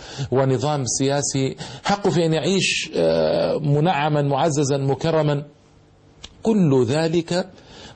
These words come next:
قد تعدي عليه وقفز فوقه. للأسف الشديد أنا أقول هذا، كل ذلك تعدي عليه وقفز فوقه بوضوح وبظهر العالم كله، أن حقوق الإنسان التي لاكوها بألسنتهم طويلًا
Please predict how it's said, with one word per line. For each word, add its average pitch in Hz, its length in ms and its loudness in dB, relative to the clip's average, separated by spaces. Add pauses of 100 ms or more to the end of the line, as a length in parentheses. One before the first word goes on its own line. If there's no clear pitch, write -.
قد 151 220 -4
تعدي 147 500 2
عليه 135 380 2
وقفز 120 400 0
فوقه. 92 500 -2 (280)
للأسف 147 320 0
الشديد 143 300 -2
أنا 131 140 -2
أقول 110 220 0
هذا، 92 300 -2 (380)
كل 247 240 6
ذلك 180 300 4
تعدي 165 320 4
عليه 165 240 2
وقفز 156 340 0
فوقه 151 320 -2
بوضوح 127 560 2 (400)
وبظهر 127 1300 0
العالم 123 400 0
كله، 127 400 -2
أن 127 120 -2
حقوق 160 400 -2
الإنسان 139 360 0
التي 123 220 0
لاكوها 131 520 2
بألسنتهم 127 600 -2
طويلًا 117 520 2